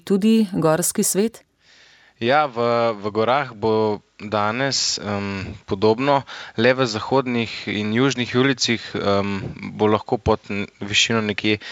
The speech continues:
Speaker 2: dva tisoč metrov tudi, um, povečana oblačnost oziroma bo, bo nekako taka nizka oblačnost, eh, prevladovala. To bo predvsem,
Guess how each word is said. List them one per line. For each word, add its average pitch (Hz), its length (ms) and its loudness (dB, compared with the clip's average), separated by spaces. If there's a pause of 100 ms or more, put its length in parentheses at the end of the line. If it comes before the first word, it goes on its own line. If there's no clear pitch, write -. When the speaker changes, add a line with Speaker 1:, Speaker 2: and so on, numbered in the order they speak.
(200)
Speaker 2:
dva 117 160 2
tisoč 127 400 -2
metrov 117 580 2
tudi, 110 840 0
um, 95 400 -6
povečana 107 480 0
oblačnost 107 560 0
oziroma 110 320 0
bo, - 0 - (240)
bo 104 80 2
nekako 104 480 0 (320)
taka 107 280 0
nizka 113 360 -2
oblačnost, 98 640 0
eh, 90 300 0
prevladovala. 90 560 2
To - 160 -2
bo 95 120 -6
predvsem, 95 440 -2